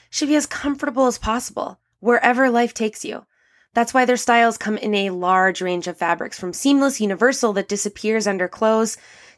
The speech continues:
to cozy waffles plush comfort that keep you comfy on every occasion.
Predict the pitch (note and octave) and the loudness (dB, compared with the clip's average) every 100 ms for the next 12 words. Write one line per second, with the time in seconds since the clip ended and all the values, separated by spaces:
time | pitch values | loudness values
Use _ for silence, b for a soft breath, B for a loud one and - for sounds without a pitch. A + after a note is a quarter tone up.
0 | _ - D#4+ D#4 D#4 - F4+ B3+ A#3 A3+ | _ 0 2 2 -2 2 2 4 2 4
1 | A3+ - F3+ - - C4 G#3 - A#3 G#3+ | 2 -2 -10 -10 -4 -4 -2 -4 -4 -2
2 | E3+ - B3+ - G3+ F3+ - A3 G#3+ F#3 | -4 -4 -10 -8 -8 -8 -6 -4 -2 -2
3 | - E3+ - - A#3 G#3 D#3+ E3+ - G#3 | -2 -8 -10 -6 -6 -4 -4 -6 -4 -4
4 | G3 - - | -4 -6 -10